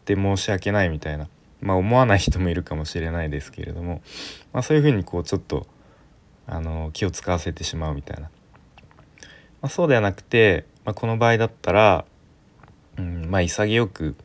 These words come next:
こう、自分の非を認めた上で、周りに助けを求めるみたいな判断もできますよね。まあ、「大変申し訳ないんですけど、ちょっと皆さんにも協力してもらえると、あの、とても嬉しいです」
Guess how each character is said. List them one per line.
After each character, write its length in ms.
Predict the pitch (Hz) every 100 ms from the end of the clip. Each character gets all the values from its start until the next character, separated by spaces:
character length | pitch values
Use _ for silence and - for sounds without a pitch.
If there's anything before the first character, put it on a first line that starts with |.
| - _ _ _ _ _ _ _ _ _ _ _
こ 80 | -
う、 20 |
自 140 | 80 90
分 200 | 95 92
の 100 | 90
非 180 | -
を 60 | 92
認 260 | 87 - 104
め 120 | 104
た 160 | 107
上 120 | 104 110
で、 340 | 151 135 -
周 260 | 98 92 92
り 40 |
に 100 | 92
助 280 | 90 95 -
け 120 | -
を 80 | 87
求 260 | 78 80 90
め 160 | 95
る 160 | 82 78 - - - - _ _ _ _ -
み 100 | 143
た 160 | 135
い 60 | 101
な 220 | 87 73 - _ _ _ _ _ _ _ _
判 220 | - 104
断 120 | 85 78
も 140 | 131
で 120 | 98
き 280 | - 82 78
ま 120 | 80
す 140 | 80 76
よ 60 |
ね。 180 | 80 82 - _ _ _ _ _ _
ま 80 | 101
あ、 20 |
「大 120 | 113
変 160 | 104 104
申 100 | 104
し 100 | -
訳 180 | 107 117
な 80 |
い 40 | 123
ん 40 |
で 60 | 107
す 80 | -
け 120 | 107
ど、 260 | 117 101 -
ち 100 | -
ょ 0 |
っ 20 |
と 100 | -
皆 220 | 95 101
さ 140 | 104
ん 40 | 92
に 60 |
も 280 | 87 82 80 78
協 140 | 92
力 220 | 85 82
し 80 | 87
て 140 | -
も 120 | 87 85
ら 120 | 82
え 60 |
る 80 | 82
と、 240 | 78 78 76 - - - - _
あ 60 | 85
の、 80 |
と 140 | 82 78
て 100 | 90
も 140 | 85
嬉 200 | 85 87
し 280 | - 92 87
い 40 |
で 100 | 78
す」 260 | 80 - -